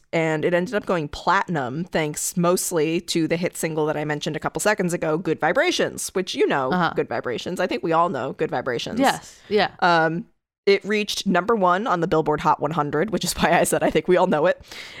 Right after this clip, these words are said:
Speaker 1: And the follow-up single from the album, Wild Side,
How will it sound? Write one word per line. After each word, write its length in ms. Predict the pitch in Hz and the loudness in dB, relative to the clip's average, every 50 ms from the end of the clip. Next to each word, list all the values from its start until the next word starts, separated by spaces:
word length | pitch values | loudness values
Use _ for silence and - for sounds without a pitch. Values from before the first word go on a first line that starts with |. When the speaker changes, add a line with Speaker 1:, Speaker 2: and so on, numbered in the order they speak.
| - | 0
Speaker 1:
And 380 | - 202 196 196 196 190 185 - - | 2 4 4 4 4 0 -2 -4 -2
the 100 | 180 185 | -2 -2
follow-up 520 | - - 208 226 240 302 302 285 - - | 2 2 2 4 4 4 4 2 2 0
single 300 | - - 196 180 170 165 | -2 -2 0 2 2 2
from 180 | 170 - 165 160 | 2 0 -2 0
the 80 | 156 156 | 2 4
album, 380 | 139 135 147 143 156 160 160 151 | 4 4 2 2 0 -2 -2 2
Wild 400 | 160 165 196 240 269 247 214 - | 4 4 4 4 4 0 0 0
Side, 540 | - 185 151 139 123 127 131 135 151 156 | 0 2 2 2 2 2 0 0 0 -2